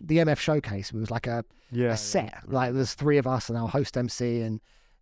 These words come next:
Speaker 1: as soon as we announced that, I remember we got, like, ten bookings in the first day of announcing it. It was like, "Wow, okay, people, people do actually wanna see what Multifunction's about." And yeah, we tried to tour it as well, as far and wide as we could,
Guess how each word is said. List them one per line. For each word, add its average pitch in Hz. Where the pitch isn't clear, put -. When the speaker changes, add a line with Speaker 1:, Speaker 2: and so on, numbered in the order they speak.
Speaker 1:
as 139
soon 208
as 160
we 165
announced 151
that, 117
I -
remember 156
we 151
got, 135
like, 120
ten 147
bookings 117
in 110
the 101
first 120
day 120
of 107
announcing 120
it. 104
It 110
was 110
like, 120
"Wow, 127
okay, 147
people, 156
people 165
do 170
actually 160
wanna 143
see 147
what 127
Multifunction's 135
about." 113
And 170
yeah, 226
we 170
tried 262
to 147
tour 156
it 131
as 127
well, 139
as 135
far 139
and 131
wide 123
as 117
we 123
could, 131